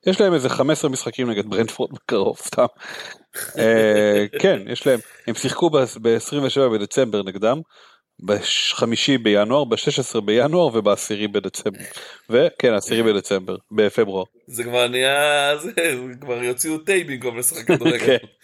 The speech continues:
Speaker 1: אה, פדרו נטו אכן מעניין. אה, אה, אז כן, זה יהיה מעניין, אה, אפשר גם להביא אותו. אה, אוקיי, אה, הלאה, אתה רוצה,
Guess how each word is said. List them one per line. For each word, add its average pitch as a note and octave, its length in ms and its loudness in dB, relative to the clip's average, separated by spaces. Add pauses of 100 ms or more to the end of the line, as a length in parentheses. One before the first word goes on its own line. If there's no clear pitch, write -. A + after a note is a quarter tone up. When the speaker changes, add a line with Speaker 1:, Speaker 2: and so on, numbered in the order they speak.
(960)
Speaker 1:
אה, G#2+ 720 2
פדרו E3+ 320 2
נטו E3+ 160 2
אכן F3 220 2
מעניין. D#3 500 2 (300)
אה, F#2+ 600 -2 (1500)
אה, G2 500 0 (240)
אז G2+ 140 -2
כן, G#2+ 280 2
זה G2+ 100 -2
יהיה A2+ 80 6
מעניין, G#2 360 2
אה, G2 560 0
אפשר A#2+ 240 2
גם G#2+ 180 2
להביא G2 280 0
אותו. F2+ 240 -2 (680)
אה, G#2+ 680 2 (1700)
אוקיי, C#3+ 400 2 (340)
אה, A2+ 340 4 (1000)
הלאה, F3+ 400 2
אתה C#3 140 -4
רוצה, C3 560 0